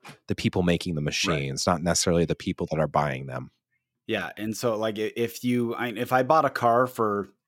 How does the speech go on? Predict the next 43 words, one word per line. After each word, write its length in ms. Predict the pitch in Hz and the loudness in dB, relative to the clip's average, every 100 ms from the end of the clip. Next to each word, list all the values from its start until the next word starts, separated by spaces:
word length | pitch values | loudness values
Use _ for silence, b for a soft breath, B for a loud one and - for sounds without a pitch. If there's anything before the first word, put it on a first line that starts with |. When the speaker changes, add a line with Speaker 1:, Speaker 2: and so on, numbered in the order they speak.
| _ _ _ _ - | _ _ _ _ -6
Speaker 2:
fifty 320 | 127 127 131 | -2 0 2
thousand 340 | 127 120 113 120 | 4 4 4 4
dollars 340 | 110 117 117 | 6 4 4
and 100 | 104 | 2
immediately 440 | 104 117 113 110 | 2 2 0 -2
could 160 | 104 101 | -4 -4
turn 180 | 110 110 | 0 4
around 260 | 104 104 | 4 4
and 80 | 104 | 2
sell 200 | - 95 | 2 0
it 80 | 98 | 0
for 80 | 95 | -4
seventy 340 | - 92 98 | 0 2 2
thousand 360 | 98 95 98 98 | 4 2 2 0
dollars, 400 | 92 98 107 - _ _ _ _ _ | 2 2 0 -6 _ _ _ _ _
then 460 | 113 110 107 107 - - - | 4 4 4 2 -2 -10 0
guess 180 | 123 120 | 2 4
what? 160 | 92 | 0
The 80 | 98 | 2
dealer 280 | 113 127 110 | 4 4 4
should 280 | - 92 - | 0 -2 0
sell 240 | 87 71 | -2 -2
it 80 | 71 | -6
for 120 | 85 | -8
seventy 260 | 87 80 143 | -6 -8 -8
thousand 320 | - - - | -10 -10 -12
dollars. 400 | - - - - _ _ _ _ _ _ _ _ _ _ - | -12 -14 -16 -18 _ _ _ _ _ _ _ _ _ _ -6
And 160 | 98 92 | -2 -2
th-, 140 | 73 | 2
that's, 320 | 98 98 - | 2 2 0
Speaker 1:
Yeah. 160 | 87 90 - | -2 -2 -10
Speaker 2:
that, 400 | 90 101 - 92 | 0 0 0 -2
that 240 | 113 110 117 | 4 6 6
is, 440 | 107 95 - - - - 85 67 _ _ | 2 0 -4 -8 -16 -12 -12 -12 _ _
I, 140 | 78 - | -10 -6
I'm 160 | 98 95 | -4 0
so, 220 | 95 85 _ - - | -2 -4 _ -18 -14
that, 340 | 78 87 104 | -4 0 4
that's 220 | 117 135 | 4 4
the 80 | - | 0
capitalist 500 | - 120 127 131 120 | 2 2 4 0 0
economy, 360 | 110 120 101 76 | 0 2 2 0
kids. 360 | 76 71 - | -6 -10 -12